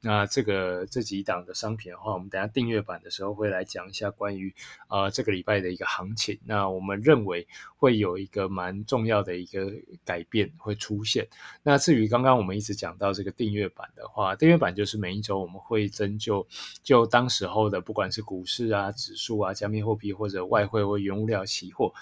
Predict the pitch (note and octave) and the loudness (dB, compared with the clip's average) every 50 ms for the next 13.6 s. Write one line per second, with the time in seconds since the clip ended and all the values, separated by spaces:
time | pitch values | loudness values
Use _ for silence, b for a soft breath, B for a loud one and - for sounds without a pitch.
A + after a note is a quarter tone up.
0 | B B B B - G2+ G2+ G#2+ - A#2 A2+ A2 G#2+ G#2 G#2+ G#2+ G#2+ - - A2 | B B B B -2 0 0 0 2 2 2 2 2 2 0 0 0 0 -2 -4
1 | - - E2+ E2+ - - - G#2 G2 G2+ - - G2+ F#2+ G2+ F#2+ F#2+ - - - | -6 -6 -8 -12 -14 -10 -8 -6 -6 -4 -6 -6 -6 -6 -6 -6 -6 -8 -6 -4
2 | G2+ G2 G2 G#2+ - A2+ - B B B B B B B - - E3+ E3+ E3+ F3 | -4 -6 -6 -8 -8 -8 -8 B B B B B B B -2 -2 2 4 6 6
3 | D#3 - - G#2 F#2+ F#2+ - - C3+ A#2 A2 A2 - _ _ _ _ _ _ _ | 6 6 2 -2 -4 -2 2 4 4 4 4 0 -4 _ _ _ _ _ _ _
4 | _ - - _ - B2 A#2+ B2 B2 - B2+ C3+ B2 A#2 G2+ F#2 G#2+ G#2+ G#2 G#2+ | _ -20 -10 _ 0 2 2 2 2 2 2 2 2 0 0 2 4 4 4 4
5 | G#2+ A#2+ A2+ G#2+ - - G2+ G2 - A#2+ G#2+ G#2 A2+ A2 G#2+ G#2+ - A#2+ G#2 G#2 | 4 2 2 2 0 0 0 0 0 0 0 2 2 0 0 2 0 0 0 0
6 | - G2+ G#2 G2+ G#2+ G#2 G2+ F#2 - A2+ A2 A#2 - G2 F2+ F#2 F#2+ F#2+ - A2+ | -2 -4 -4 -4 -2 -2 -2 -2 -2 -2 -2 -2 -2 -4 -6 -6 -6 -2 0 0
7 | G#2 G2+ - - F#2 F#2 A2+ G#2+ F#2+ F#2 - - - - B B B B B B | 2 0 -2 -4 -4 -2 0 0 -2 -2 -6 -12 -16 -16 B B B B B B
8 | B _ G2+ G2 G2+ A2 A#2+ A#2+ A2+ A2 G#2+ G#2+ A2+ A2+ A2 - - A#2 G#2 G#2+ | B _ 0 2 2 4 4 4 4 4 6 4 4 0 -2 -4 -4 -2 0 0
9 | G#2+ G#2+ A2 F3 F3 D#3 C#3 C3 - - F#2+ G2 F#2+ F2+ A#2 A#2+ A2 G#2+ - - | 0 0 0 2 4 4 4 4 2 -2 -2 -4 -2 0 2 2 2 2 0 -4
10 | G2+ G2 - A#2 A2 G#2+ - A#2 G#2 - - G2+ G2+ G2 F#2+ - - G2+ G2 F#2+ | -6 -2 -2 -2 -2 0 2 0 0 0 -2 -4 -4 -4 -4 -4 -4 -2 -2 -2
11 | F#2+ F#2 F2+ F#2 F#2+ - - - - F3 D#3+ - - - C3+ A2 F#2 G2 F2+ F2 | -2 -2 -4 -4 -6 -8 -10 -12 -12 -10 -10 -10 -6 -4 -4 -4 -4 -4 -6 -8
12 | F2+ E2+ F2 A#2 G#2+ G2+ G#2 G2+ F#2+ - - - G2+ G#2 - - C3 A#2+ - B2+ | -10 -6 -4 -2 -2 -2 -2 -4 -4 -4 -4 -6 -6 -4 -4 -4 -4 -2 -2 -4
13 | A2+ G2 F2+ F#2 F#2 G2+ G2 - - - A2 - | -4 -4 -4 -6 -8 -10 -12 -8 -4 -4 -4 -4